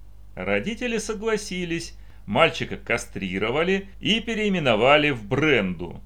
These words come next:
Для Мани это был идеальный эксперимент. Два брата-близнеца, один подопытный, второй контрольная группа. Поначалу вроде бы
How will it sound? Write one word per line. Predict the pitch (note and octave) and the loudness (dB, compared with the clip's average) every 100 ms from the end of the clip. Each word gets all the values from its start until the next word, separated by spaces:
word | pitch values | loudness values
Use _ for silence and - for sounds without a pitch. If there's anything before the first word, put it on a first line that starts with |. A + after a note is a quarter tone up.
| - - - - | -16 -18 -16 -12
Для | F2+ G#2 A#2+ | -4 0 0
Мани | G3 B3 E3 G2+ - - | 2 2 2 0 -2 0
это | A3 B3 G3 | 2 2 0
был | D3 F#3+ G#3 D#3 - | 0 0 0 -2 -6
идеальный | C3+ A2 A#2+ C3+ C#3+ C3+ - | -6 2 6 6 6 2 -2
эксперимент. | B2 - - A#2+ A#2+ G#2 E2+ D#2+ - - - | -6 -8 -6 -2 -2 -2 -4 -6 -14 -16 -12
Два | F2+ F#2+ F#3 G#3 | -8 2 2 4
брата-близнеца, | C#3+ E3+ E3 C#3+ C3 C3 A2+ A#2 A2+ - F#2 D#2 - - - | 2 2 2 -2 -2 -4 -4 -6 -6 -2 0 0 -6 -18 -8
один | - G2 D#3+ F3+ | -4 -2 -2 -4
подопытный, | - F#2+ F#2+ G#3+ G#3+ G3+ F#3 F3+ E3+ - - | -2 -2 2 2 2 -2 0 -4 -4 -10 -2
второй | G#2 A#2+ F#3+ A3 - - - | 0 2 2 0 -6 -16 -8
контрольная | - G#2 G2 B2 C#3 C3+ C3 B2+ B2 | -2 -2 -2 0 2 2 0 0 0
группа. | A#2+ C3 F#2 - - E2+ D#2+ - - - - - - | 0 -2 -2 -6 -8 -8 -8 -14 -16 -16 -18 -16 -8
Поначалу | F2+ F2 - A3+ B3 A#3 | -6 -4 -2 2 2 2
вроде | G#3 A#3 A#3 G#3+ | 0 0 0 -2
бы | F#3+ G#3+ G#3 - | 0 2 2 -2